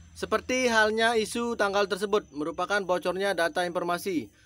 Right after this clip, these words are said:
Namun di saat kita butuh kejelasan yang pasti, pihak mereka juga tidak nongol. So, tetaplah tenang. Kita tunggu bersama-sama, guys.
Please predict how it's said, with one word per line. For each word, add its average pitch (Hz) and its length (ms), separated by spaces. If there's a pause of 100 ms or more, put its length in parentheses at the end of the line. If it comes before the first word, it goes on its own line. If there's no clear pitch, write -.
(140)
Namun 208 360
di 208 80
saat 220 320
kita 185 240
butuh 202 560
kejelasan 180 520
yang 165 160
pasti, 214 520 (400)
pihak 190 240
mereka 185 320
juga 180 240
tidak 165 240
nongol. 160 640 (800)
So, 254 400
tetaplah 185 320
tenang. 165 720
Kita 139 240
tunggu 208 320
bersama-sama, 190 560
guys. 104 560